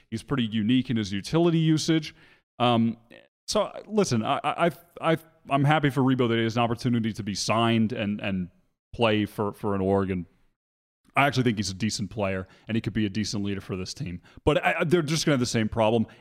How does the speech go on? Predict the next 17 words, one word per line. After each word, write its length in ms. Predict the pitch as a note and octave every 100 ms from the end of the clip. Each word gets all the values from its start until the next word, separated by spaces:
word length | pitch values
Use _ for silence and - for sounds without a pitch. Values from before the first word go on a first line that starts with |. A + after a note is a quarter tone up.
| -
and 140 | D#3+
without 240 | D3 C3+ B2+
Android, 400 | A#2+ A#2 A2+ G#2
the 80 |
firepower 560 | G2+ B2+ A#2+ - G#2+ G2+
problem 300 | G#2+ G2+ G2
is 100 | G2
gonna 140 | A2+
be 120 | G#2 G#2
even 240 | F#2+ F2+
worse. 360 | F2+ D#2+ - - - - _ G2+
Um, 340 | G2+ G2 G2+ _ _ _ -
it, 220 | B2 - _ _ _ _ _ _ C3+
uh, 400 | C3+ A2+ G2+ F#2
Mata, 560 | G2 A#2 D3 E3+ E3 D3+
who 160 | B2
had 100 | A#2